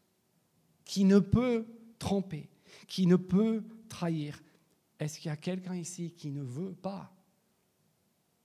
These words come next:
qui n'éprouve pas ce matin même le besoin viscéral d'un amour comme ça, s'il existe ?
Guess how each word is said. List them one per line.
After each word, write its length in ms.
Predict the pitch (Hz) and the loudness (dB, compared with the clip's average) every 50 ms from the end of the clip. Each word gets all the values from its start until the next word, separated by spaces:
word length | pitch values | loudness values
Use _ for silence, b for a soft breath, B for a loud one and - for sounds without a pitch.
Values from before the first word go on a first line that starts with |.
| _ _ _ _ _ _ _ _ | _ _ _ _ _ _ _ _
qui 160 | _ - 135 | _ -12 -10
n'éprouve 480 | 127 139 175 202 - - - 196 196 185 | -6 -6 -6 -6 -8 -6 -6 -6 -6 -6
pas 200 | - 196 196 190 | -6 -6 -6 -6
ce 160 | 190 - 175 | -8 -8 -8
matin 360 | 170 180 185 180 185 185 180 | -8 -6 -8 -8 -8 -8 -8
même 360 | 170 165 170 175 175 165 139 127 | -6 -6 -6 -6 -6 -6 -8 -8
le 140 | 131 135 117 - _ _ _ - | -8 -10 -12 -14 _ _ _ -6
besoin 560 | 147 170 175 160 151 170 170 170 175 180 180 b b b b b b b _ _ _ _ _ _ _ _ _ _ _ _ _ _ _ _ _ _ _ _ | -4 -4 -4 -4 -6 -10 -10 -12 -12 -14 -18 b b b b b b b _ _ _ _ _ _ _ _ _ _ _ _ _ _ _ _ _ _ _ _
viscéral 540 | 120 110 151 143 - 151 156 - - - - _ _ _ _ _ _ _ _ _ _ _ _ _ _ _ _ _ _ _ _ _ _ _ _ | -12 -10 -10 -8 -10 -10 -12 -12 -14 -16 -18 _ _ _ _ _ _ _ _ _ _ _ _ _ _ _ _ _ _ _ _ _ _ _ _
d'un 180 | - 127 123 127 | -8 -6 -6 -4
amour 300 | 139 143 135 120 113 - | -4 -4 -4 -6 -8 -10
comme 220 | - 127 117 120 | -10 -12 -10 -10
ça, 200 | 120 - 151 127 | -12 -12 -12 -12
s'il 260 | - - - 113 107 107 | -14 -14 -12 -12 -10 -10
existe ? 400 | 104 104 101 143 165 147 - - | -10 -10 -10 -10 -12 -12 -14 -18